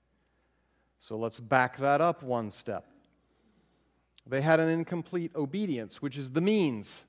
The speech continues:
to the result. They failed to trust God's promises and walk in the power of his presence.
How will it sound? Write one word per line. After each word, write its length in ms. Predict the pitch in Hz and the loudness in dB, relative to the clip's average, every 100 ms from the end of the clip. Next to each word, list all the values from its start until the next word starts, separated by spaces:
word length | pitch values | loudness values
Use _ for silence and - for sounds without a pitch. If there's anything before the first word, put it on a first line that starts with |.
| _ _ _ _ _ _ _ | _ _ _ _ _ _ _
to 120 | - 175 | 0 2
the 120 | 143 | 4
result. 520 | 139 117 120 101 - _ _ _ _ _ _ _ _ _ _ _ _ _ _ _ _ _ _ _ _ | 0 0 -2 -4 -12 _ _ _ _ _ _ _ _ _ _ _ _ _ _ _ _ _ _ _ _
They 120 | 139 139 | 0 0
failed 340 | 180 180 196 | 4 4 4
to 60 | 196 | 0
trust 360 | 202 185 - | 2 2 2
God's 280 | 160 160 156 | 4 4 2
promises 760 | - 190 170 139 - 127 143 - | -2 2 2 0 -4 -8 -8 -8
and 200 | 131 117 | -6 0
walk 260 | 131 139 165 | 2 2 0
in 60 | |
the 80 | 160 | -6
power 340 | - 131 123 | -2 0 0
of 80 | 127 | 0
his 160 | 143 - | -6 -8
presence. 640 | - 196 151 104 - | -2 -2 -2 -10 -14